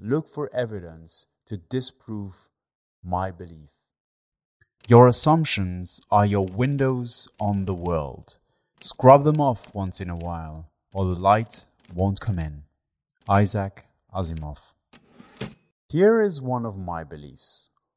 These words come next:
We all love to jump to conclusions way too quickly. And that jump to conclusions,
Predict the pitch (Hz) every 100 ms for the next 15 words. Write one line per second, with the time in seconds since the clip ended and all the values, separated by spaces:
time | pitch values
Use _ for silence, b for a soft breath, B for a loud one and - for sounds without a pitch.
0 | _ 98 117 127 - - 143 147 160 170
1 | 170 - 110 113 127 143 143 - 165 135
2 | 123 110 104 - 123 143 143 - 101 85
3 | 87 87 85 - - _ _ _ 101 110
4 | 165 175 170 170 - 139 131 120 - 101
5 | 90 73 69 _ _ _ _ _ _ 113
6 | 120 113 107 - 131 185 - 196 - 180
7 | - 156 139 101 82 67 107 120 - -